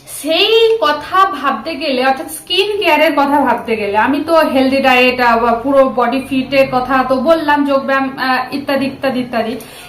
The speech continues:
এবার যখন শুধুমাত্র স্কিনের কথা আসে, স্কিন কেয়ারের কথা চিন্তা করলে প্রথমেই আমাদের যেটা চিন্তা হয়,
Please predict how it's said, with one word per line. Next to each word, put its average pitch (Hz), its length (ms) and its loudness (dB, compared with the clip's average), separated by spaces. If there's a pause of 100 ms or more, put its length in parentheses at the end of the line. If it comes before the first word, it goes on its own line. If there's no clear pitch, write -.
এবার 339 420 4
যখন 381 380 0
শুধুমাত্র 381 760 0
স্কিনের 392 800 0
কথা 285 280 0
আসে, 247 360 -2
স্কিন 349 500 -4
কেয়ারের 381 360 2
কথা 349 280 2
চিন্তা 294 420 -2
করলে 311 360 2
প্রথমেই 285 760 0
আমাদের 339 500 2
যেটা 311 220 -2
চিন্তা 269 460 -2
হয়, 254 220 0